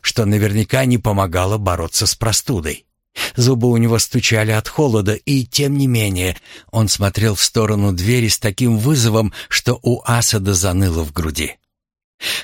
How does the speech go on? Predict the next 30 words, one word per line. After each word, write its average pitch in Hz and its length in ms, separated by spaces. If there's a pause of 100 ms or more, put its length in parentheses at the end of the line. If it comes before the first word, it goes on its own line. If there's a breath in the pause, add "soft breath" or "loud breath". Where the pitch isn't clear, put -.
Когда 87 300
Хамид 92 400
обнаружил, 87 580
что - 240
вошел 90 440
Асад, 113 440 (180 loud breath)
то 135 120
не 131 120
смог 131 380
удержаться 113 580
от - 220
смеха. - 520 (560 loud breath)
Ткнув 165 480
в 117 140
него 123 240
пальцем, 123 480
он 117 120
закашлялся, 104 880 (300 loud breath)
а - 100
потом 151 260
сказал, 151 420
что - 240
не 147 140
понимает, 143 840 (220 loud breath)
как 165 380
такой 143 400
червяк 131 680
мог 131 420
поддерживать 131 720
злость 127 560